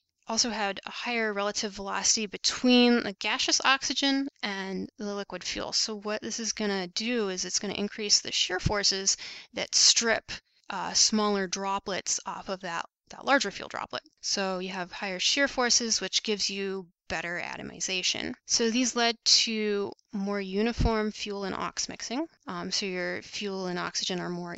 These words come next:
evenly distributed within each other, um, so that it was less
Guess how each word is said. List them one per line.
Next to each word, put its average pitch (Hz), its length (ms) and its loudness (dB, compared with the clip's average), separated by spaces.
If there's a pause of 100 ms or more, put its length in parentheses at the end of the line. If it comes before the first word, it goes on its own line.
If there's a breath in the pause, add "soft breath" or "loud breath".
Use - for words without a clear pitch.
(140)
evenly 180 560 -6
distributed 180 640 -4
within 190 320 0
each - 220 -2
other, 202 280 -4 (160)
um, 175 400 -8
so 202 260 2
that 185 260 0 (160)
it 202 160 -6
was 185 260 -6
less 190 300 2